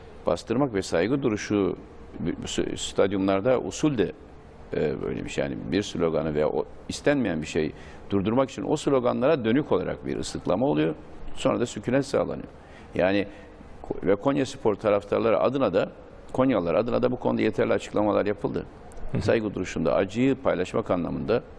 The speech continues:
Speaker 1: herkesten daha çok Konyalılar hassastır. Ve burada kesinlikle saygı duruşunu protesto anlamında bir ıslıklama yoktur. Slogan atmaya kalkışan birini, bir gruba dönük olarak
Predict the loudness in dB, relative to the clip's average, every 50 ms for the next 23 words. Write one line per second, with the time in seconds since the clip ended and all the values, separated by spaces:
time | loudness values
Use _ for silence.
0 | -20 -20 -20 -20 -18 -18 -18 -18 -16 -8 0 0 0 0 2 -2 0 0 0 0
1 | 2 2 2 2 2 -2 -6 -6 -6 -14 -10 0 0 2 4 4 2 2 2 0
2 | 0 0 -4 -6 0 0 0 0 0 -6 -6 -6 -8 -12 -18 -20 -20 -20 -18 -18
3 | -18 -18 -18 -10 0 0 2 2 2 0 -2 -2 -2 -4 -4 0 2 2 2 2
4 | 0 -2 -2 2 2 2 2 2 -2 -4 -4 -4 -2 -2 -2 -2 0 -2 -2 0
5 | 0 -2 -2 0 0 0 2 2 0 -2 -2 -4 -4 -4 -4 -6 -6 -6 -6 -2
6 | -2 -2 0 0 0 0 0 0 0 -2 -2 -4 -4 -14 -20 -20 -20 -20 -20 -20
7 | -20 -20 -18 -18 -18 -18 -18 -18 -18 -16 -10 -2 2 2 4 4 4 4 4 2
8 | 0 0 0 0 0 2 0 0 0 0 -6 -2 0 2 2 2 0 0 0 2
9 | 2 2 2 -2 -4 -6 -4 0 2 2 2 2 2 2 4 4 4 4 2 0
10 | -4 -10 -20 -20 -20 -20 -20 -20 -18 -10 -2 2 2 2 2 2 2 2 2 2
11 | 2 0